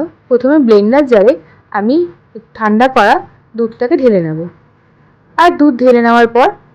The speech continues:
আমি এর মধ্যেই দিয়ে দেব তিন চামচ মতন ওটস। তোমরা ওটসের কোয়ান্টিটিটা নিজেদের মতন করে কম বেশি করতে পারো। আমি এখানে তিন চামচই ইউজ করেছি।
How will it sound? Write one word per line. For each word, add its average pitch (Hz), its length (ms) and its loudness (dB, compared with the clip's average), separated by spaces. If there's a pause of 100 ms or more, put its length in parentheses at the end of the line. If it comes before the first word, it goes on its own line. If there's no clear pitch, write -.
(200)
আমি 233 180 -2 (600)
এর 262 220 2
মধ্যেই 262 380 4 (340)
দিয়ে 226 220 4
দেব 202 120 0 (400)
তিন 247 180 -4 (100)
চামচ 247 280 0 (120)
মতন 226 220 -4 (160)
ওটস। 160 180 -4 (1200)
তোমরা 403 200 2 (140)
ওটসের 339 360 2
কোয়ান্টিটিটা 339 520 4 (480)
নিজেদের 247 380 0
মতন 330 280 2
করে 381 140 2 (100)
কম 233 140 2 (100)
বেশি 247 240 0
করতে 226 320 0
পারো। 165 160 -14 (540)
আমি 277 180 -2
এখানে 370 260 -2
তিন 285 120 2 (100)
চামচই 254 420 0
ইউজ 220 160 0 (100)
করেছি। 160 320 -8